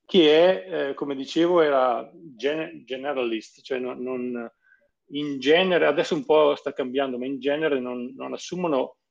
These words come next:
pensando ad un ruolo specifico, ma assumono soprattutto product managers che abbiano competenze abbastanza, eh, a trecentosessanta gradi e che quindi poi siano in grado di, eh,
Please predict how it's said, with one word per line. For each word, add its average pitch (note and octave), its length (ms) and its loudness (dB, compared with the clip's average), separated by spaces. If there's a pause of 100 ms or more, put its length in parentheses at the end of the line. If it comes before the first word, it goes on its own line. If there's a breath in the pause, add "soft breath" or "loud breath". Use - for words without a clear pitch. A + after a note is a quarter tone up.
(100)
pensando C3 440 0
ad A#2+ 80 4
un A#2+ 120 0
ruolo C3 260 4
specifico, A#2 680 -8
ma A#2 240 -6
assumono C3+ 960 -4
soprattutto D3 560 0
product C#3 320 4
managers C3 460 2
che B2+ 100 -2
abbiano A2+ 320 -2
competenze A#2 840 -6 (420)
abbastanza, A2+ 880 -2
eh, A2 400 -8
a G#2+ 140 -12
trecentosessanta A#2 800 -6
gradi B2+ 520 4 (320 loud breath)
e D3+ 100 2
che D3+ 140 0
quindi D#3 280 4
poi C#3 200 4
siano B2+ 240 0
in A#2+ 100 0
grado B2 320 4
di, A#2 320 -2
eh, - 500 -16